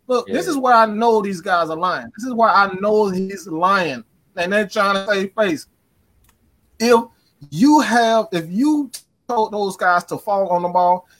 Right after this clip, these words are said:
Speaker 1: at least one guy, one guy would have ran to the ball.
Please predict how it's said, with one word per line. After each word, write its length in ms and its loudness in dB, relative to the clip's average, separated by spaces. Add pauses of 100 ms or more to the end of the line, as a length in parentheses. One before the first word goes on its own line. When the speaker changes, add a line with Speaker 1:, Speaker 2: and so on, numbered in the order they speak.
(120)
Speaker 1:
at 160 2
least 200 0
one 560 2
guy, 480 4 (440)
one 480 -4
guy 400 2 (340)
would 160 -2
have 120 -6
ran 300 -2
to 120 -4
the 80 -6
ball. 400 -2